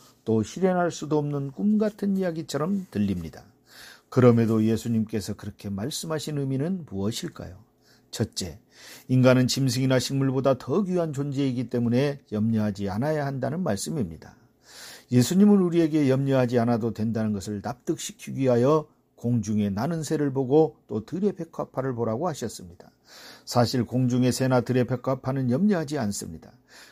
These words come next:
그들은 염려할 수 있는 기능조차 없는 짐승이나 식물이기 때문입니다. 그러나 우리는 사고할 수 있는 인간이기 때문에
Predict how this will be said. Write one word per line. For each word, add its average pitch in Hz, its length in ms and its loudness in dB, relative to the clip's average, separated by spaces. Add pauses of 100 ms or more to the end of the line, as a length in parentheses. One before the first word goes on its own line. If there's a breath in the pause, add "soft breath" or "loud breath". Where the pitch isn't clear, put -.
그들은 127 400 4
염려할 131 380 6
수 131 120 -4
있는 135 260 -2
기능조차 160 640 -2
없는 139 380 -4
짐승이나 113 640 0
식물이기 185 520 -2
때문입니다. 127 600 -2 (500 loud breath)
그러나 113 360 4
우리는 110 460 2
사고할 165 440 0
수 151 160 -8
있는 143 340 -2
인간이기 156 520 0
때문에 135 520 0